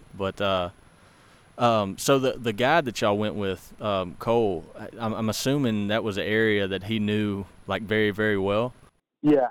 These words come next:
Speaker 2: absolutely. So they, uh, the outfitters in Alaska, um, the only way you can hunt brown bear as a non-resident is with an outfitter, and the outfitters have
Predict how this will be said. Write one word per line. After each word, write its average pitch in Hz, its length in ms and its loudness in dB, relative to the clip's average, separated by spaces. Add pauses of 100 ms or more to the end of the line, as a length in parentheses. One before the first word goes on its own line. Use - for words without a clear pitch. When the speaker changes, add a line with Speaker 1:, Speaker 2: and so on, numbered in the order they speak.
(120)
Speaker 2:
absolutely. 135 600 0
So 139 60 2
they, 139 280 0
uh, 123 380 -4 (320)
the 123 500 -8
outfitters 139 380 4
in 120 80 -8
Alaska, 120 640 -4 (100)
um, 117 460 -8
the 160 60 -2
only 156 140 0
way 135 160 0
you 131 120 -4
can 113 140 -10
hunt 120 320 -6 (340)
brown 120 240 -2
bear 113 160 -4
as 110 120 -6
a 113 40 -10
non-resident 113 640 -4
is 104 80 -10
with 117 160 -2
an 107 80 -12
outfitter, 113 460 -8 (580)
and 117 400 -6
the 120 100 -2
outfitters 120 480 -2
have 113 340 -4